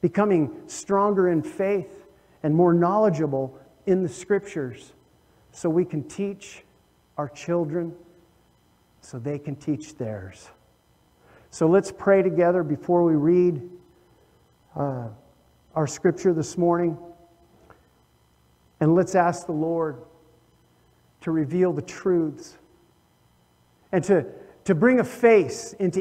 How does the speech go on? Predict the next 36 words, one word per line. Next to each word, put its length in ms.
each 220
of 100
our 180
minds 680
that, 380
of 140
somebody 460
in 80
our 160
life 460
that 120
we 160
know 200
is 140
lost, 680
that 340
God 340
may 140
be 140
calling 640
us 360
to 80
take 300
the 80
gospel 460
to. 200
Father, 360
we 120
love 300
you, 80
we 140
praise 420
you, 60
we 140
thank 340
you 180